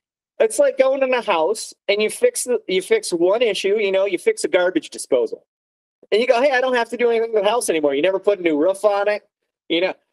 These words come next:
And then all of a sudden one day, you have leaks in your roof and you have all these things and you're mad at everybody else going,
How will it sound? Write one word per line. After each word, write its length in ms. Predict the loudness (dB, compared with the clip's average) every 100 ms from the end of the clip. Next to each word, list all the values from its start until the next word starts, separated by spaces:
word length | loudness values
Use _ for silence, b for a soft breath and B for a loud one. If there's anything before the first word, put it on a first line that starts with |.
| -4
And 100 | 0
then 140 | 0 0
all 100 | 0
of 60 |
a 60 | -2
sudden 340 | 0 0 2
one 260 | 0 0 -2
day, 320 | 0 0 -2 _ -2
you 140 | 0
have 120 | 0
leaks 380 | 0 0 0 -2
in 100 | 0
your 240 | 2 0 0
roof 320 | 0 -2 -2
and 80 | -2
you 80 | 0
have 100 | 2
all 180 | 2 0
these 260 | -4 -2
things 280 | -2 -2 -4
and 100 | -4
you're 120 | -2
mad 200 | 0 0
at 120 | 0
everybody 340 | 0 2 2 2
else 240 | 0 0
going, 240 | 0 0